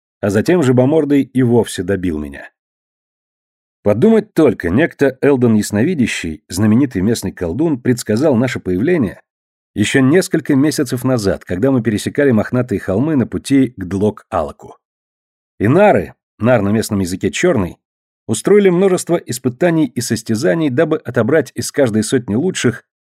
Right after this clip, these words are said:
достойных встать под знамя отцов и совершить поход в Хатавар.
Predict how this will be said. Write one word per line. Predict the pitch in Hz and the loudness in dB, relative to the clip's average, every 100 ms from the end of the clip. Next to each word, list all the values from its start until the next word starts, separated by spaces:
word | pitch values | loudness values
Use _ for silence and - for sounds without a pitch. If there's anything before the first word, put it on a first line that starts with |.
| _ | _
достойных | 92 117 - 196 196 175 131 | 0 0 2 2 4 2 -2
встать | - 170 139 | -4 -4 0
под | 127 92 | -2 0
знамя | 113 123 98 | 0 0 -2
отцов | - 180 165 - | -2 -2 -2 -4
и | - | -6
совершить | 147 123 107 - 135 | -2 -2 -2 -4 -6
поход | - 87 - 104 | -6 -4 -2 -4
в | |
Хатавар. | - 95 85 78 - | -6 -6 -4 -6 -10